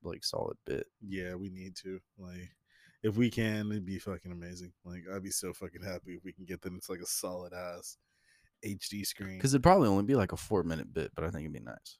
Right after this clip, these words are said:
Speaker 2: Well, it'd be a nice four-minute bit. Fucking funny as hell.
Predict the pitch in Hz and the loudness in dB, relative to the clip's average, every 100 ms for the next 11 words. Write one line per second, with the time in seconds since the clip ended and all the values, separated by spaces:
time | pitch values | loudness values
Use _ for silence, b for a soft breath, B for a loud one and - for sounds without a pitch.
0 | - 359 349 247 120 247 - 104 95 95 | -14 -2 2 2 2 0 -4 -4 -6 -6
1 | 82 92 90 _ _ _ _ _ _ - | -6 -8 -8 _ _ _ _ _ _ -20
2 | _ 175 110 104 151 156 160 156 143 131 | _ -8 -6 -6 0 2 2 0 -2 -2
3 | 135 | -4